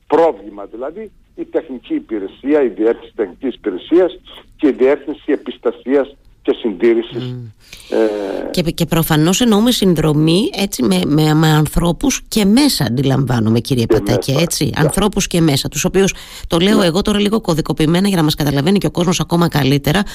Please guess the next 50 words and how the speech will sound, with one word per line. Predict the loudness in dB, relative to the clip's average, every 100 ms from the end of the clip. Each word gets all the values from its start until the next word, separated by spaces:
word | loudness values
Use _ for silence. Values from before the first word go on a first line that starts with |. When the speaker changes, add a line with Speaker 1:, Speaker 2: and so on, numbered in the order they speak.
| -8
Speaker 2:
παρόλο | -2 0 2
που | 0
είστε | -2 0
πάντα | 0 2
έτσι | 2 -2
πολύ | 0 2 2
απλός | 2 2 2 0 -4
στην | -2 0 2
εκφορά | 2 0 0 0
του | 2
λόγου, | 2 2 2 0 -2 -8 -2
αλλά | 0
εννοούμε, | 2 4 4 2 -2 -8
τραβάμε | -2 0 2 2 2
κάποιους | 0 -2 0
ανθρώπους | 0 0 0 -2 -4 -8 -2
από | 0 2 0 0
την | 0
τεχνική | 0 0 0 0
υπηρεσία, | 0 0 0 -2
από | -2 -2
την | -2
υπηρεσία | 0 0 0
επιστασίας, | -2 -2 0 2 2 0 -4 -16 -18 -10
ε, | -4
και | -2 0
τα | 0
λοιπά, | 0 0 -2 -8 -6
και | 0 2
μέσα | 4 4 2 -2
προκειμένου | 0 0 2 4 4 2 0
να | 0 2
βοηθήσουν | 2 2 0 -2 -4
στο | 0 2
να, | 4 2 -4
ε, | -4 0
Speaker 1:
Για | 0
να | 0
Speaker 2:
ε, | -2
Speaker 1:
γίνω | 0 0 -2 -4 0
Speaker 2:
για | 0
να |
Speaker 1:
α-, |
Speaker 2:
εξαλειφθούν | 0 0 0 0
οι | 2 2
Speaker 1:
ακριβώς. | 2
Speaker 2:
χωματερές. | 2 0 0 0 -2 -2
Κάπως | -2 0 0
έτσι, | 0 -2 -4
λοιπόν. | -6 -6 -10